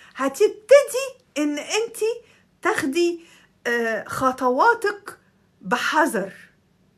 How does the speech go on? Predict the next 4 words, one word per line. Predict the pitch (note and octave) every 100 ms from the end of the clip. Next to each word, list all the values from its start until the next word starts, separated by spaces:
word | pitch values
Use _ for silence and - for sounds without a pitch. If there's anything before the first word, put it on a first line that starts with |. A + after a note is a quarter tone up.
| _ _ _ _ - -
هتشوفي | D4 - A4+ B4+ A4 F#4 G#4 B4
أنتي | - A4 G#4
بتحبين | E4+ - - D4 G#3 F4+ A#4+ F4+ -
إيه | D#4 E4+ F#3+ F3